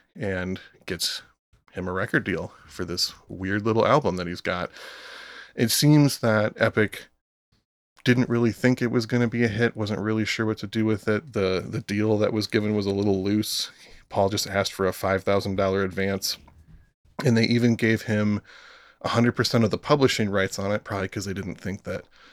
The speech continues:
this record was gonna be of any value. And he has said that owning the hundred percent of publishing rights has been, like, one of the most profitable things he's ever done.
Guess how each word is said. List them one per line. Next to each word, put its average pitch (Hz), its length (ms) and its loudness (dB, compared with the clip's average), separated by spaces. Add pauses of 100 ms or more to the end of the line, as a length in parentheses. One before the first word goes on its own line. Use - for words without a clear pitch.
(260)
this 98 160 -4
record 90 280 -4
was 92 120 -6
gonna 98 180 -4
be 98 160 -2
of 92 80 -2
any 92 200 -6
value. 95 520 -4 (100)
And 101 140 -10
he 110 80 -6
has 92 160 -6
said 90 240 -2
that 90 200 -8 (720)
owning 117 260 6
the 104 80 4
hundred 110 280 0
percent 113 280 0
of 95 60 -2
publishing 101 420 -4
rights 92 240 -4
has 92 140 -10
been, 92 200 -8
like, 95 200 -8
one 98 100 0
of 95 60 -4
the 95 80 -6
most - 180 -8
profitable 95 480 -6
things - 320 -8
he's - 140 -8
ever - 160 -10
done. - 260 -2